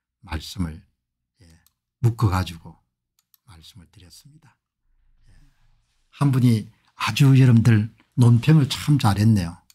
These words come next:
예. 인공지능을 얹힌 로봇 앞으로 애인 노릇을 충분히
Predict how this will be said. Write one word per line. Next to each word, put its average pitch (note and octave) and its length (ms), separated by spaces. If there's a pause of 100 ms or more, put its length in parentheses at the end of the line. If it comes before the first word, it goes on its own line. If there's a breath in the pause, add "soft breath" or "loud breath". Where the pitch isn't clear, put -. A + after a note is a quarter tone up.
(320)
예. E2+ 260 (1700)
인공지능을 C#3+ 800
얹힌 A#2 420
로봇 A2+ 400
앞으로 G#2+ 420
애인 A#2+ 320
노릇을 C#3+ 400
충분히 C#3+ 440